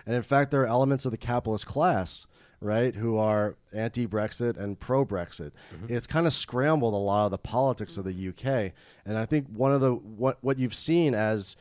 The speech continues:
Speaker 1: um, Article fifty, right, which was the consequence of the referendum, which was the process that when Cameron quit,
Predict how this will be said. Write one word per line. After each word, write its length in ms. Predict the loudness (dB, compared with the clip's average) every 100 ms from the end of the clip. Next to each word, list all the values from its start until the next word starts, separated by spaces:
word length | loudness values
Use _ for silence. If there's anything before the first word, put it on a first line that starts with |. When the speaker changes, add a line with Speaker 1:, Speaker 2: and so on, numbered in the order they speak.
| -20 _ -8
Speaker 1:
um, 520 | 0 2 2 0 -2
Article 400 | 0 2 2 0
fifty, 520 | -4 -2 -2 -2 -6 -2
right, 300 | 0 0 -2
which 360 | -4 -6 -10
was 380 | -6 -2 -2 -4
the 420 | -4 -4 -2 -6 -10 _
consequence 580 | -2 0 0 0 -2 -4
of 60 | -6
the 60 |
referendum, 640 | -6 -6 -6 -6 -6 -12 -10
which 200 | -12 -4
was 200 | -6 -6
the 100 | -12
process 680 | -2 0 0 0 -6 -8 -18 -20 -20 _
that 300 | -4 -2 -4 _
when 200 | -6 -6
Cameron 420 | -4 -2 0 -2
quit, 360 | -2 2 2